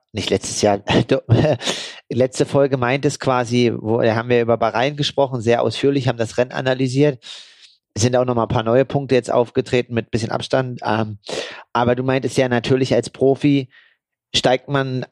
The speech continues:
vielleicht dann auch aus und macht das nächste Rennen, also so wie das früher die, äh, Russen dann einfach auch gemacht haben im Weltcup, jedes Wochenende irgendwo anders, ähm, und neues Rennen und so weiter.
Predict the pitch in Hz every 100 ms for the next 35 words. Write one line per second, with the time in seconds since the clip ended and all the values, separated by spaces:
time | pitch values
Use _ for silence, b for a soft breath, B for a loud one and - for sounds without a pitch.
0 | _ - 127 127 127 123 117 120 156 175
1 | 156 131 131 139 120 135 165 127 120 156
2 | 156 117 113 110 120 123 117 110 - 127
3 | 117 117 - 120 113 104 139 151 143 131
4 | 117 120 120 120 - 120 123 - 120 110
5 | 113 127 - 123 113 120 113 - 120 117
6 | 117 113 120 117 101 104 131 139 135 -
7 | B B B B - 110 110 - 131 113
8 | 117 120 - 120 147 135 127 113 131 165